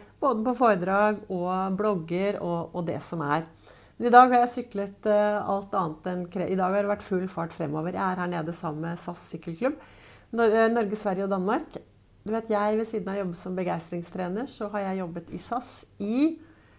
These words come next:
syvogtredve år. Så jeg, eh, verdens beste jobb. Men nå sitter jeg her da og skal prate til deg og inspirere deg. Og hva leste jeg i dag morges? Jo, jeg leste:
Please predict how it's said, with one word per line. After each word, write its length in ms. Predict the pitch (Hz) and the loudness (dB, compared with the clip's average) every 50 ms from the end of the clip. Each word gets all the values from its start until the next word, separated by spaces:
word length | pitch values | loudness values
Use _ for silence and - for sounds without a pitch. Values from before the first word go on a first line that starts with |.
| _ _ _ _ _ _ _ _ - - | _ _ _ _ _ _ _ _ -2 0
syvogtredve 420 | 214 190 180 180 165 143 127 92 | 0 2 2 0 0 0 0 0
år. 100 | - - - - _ - - _ _ - | -2 -2 -8 -20 _ -20 -20 _ _ -20
Så 160 | - - 220 220 | -6 0 2 4
jeg, 360 | 214 214 220 233 240 247 247 | 6 6 6 6 6 6 6
eh, 340 | 247 247 240 240 240 226 208 196 | 6 6 4 4 2 -2 0 2
verdens 280 | 196 208 214 226 220 - | 2 2 2 2 0 -4
beste 280 | 214 196 - - 160 | -4 -4 -2 -2 -2
jobb. 160 | 147 - 165 - - _ _ _ _ _ _ - - - _ _ - - - - - - - | -2 -2 -4 -10 -18 _ _ _ _ _ _ -20 -20 -20 _ _ -20 -20 -20 -20 -20 -8 -2
Men 120 | 254 269 262 | 2 4 4
nå 140 | 269 277 277 | 4 4 4
sitter 300 | 269 269 233 214 233 220 | 2 0 2 4 6 6
jeg 60 | 214 202 | 8 6
her 100 | 196 196 | 6 6
da 100 | 185 170 120 | 6 6 4
og 80 | 190 | 2
skal 160 | 190 - 208 202 | -2 -4 -6 -2
prate 400 | - 240 202 165 - - 185 170 | 2 2 2 2 2 0 -2 -2
til 160 | - 185 196 | 2 6 6
deg 220 | 208 233 262 262 | 8 8 6 4
og 40 | - 202 | 2 -2
inspirere 560 | 190 196 - - 208 202 190 160 151 151 170 | -2 -2 -2 0 0 2 2 2 0 0 0
deg. 320 | 160 156 143 135 - - - | 0 0 0 0 -2 -4 -4
Og 80 | 214 | -2
hva 160 | 202 214 226 233 | 0 2 2 2
leste 480 | 240 240 220 175 143 - - - 190 | 2 2 2 2 0 -4 -6 -2 -2
jeg 180 | 175 156 156 160 | 0 0 0 -2
i 60 | 160 | -2
dag 120 | 170 170 | -2 -2
morges? 360 | 165 165 143 - 143 156 - 226 | -2 -2 -2 -2 -4 -4 -2 -2
Jo, 140 | 247 294 302 - | -2 -2 0 0
jeg 120 | 247 247 | 0 0
leste: 460 | 240 226 190 - - - 240 277 330 | 2 0 -2 -4 -2 -2 -2 -2 -2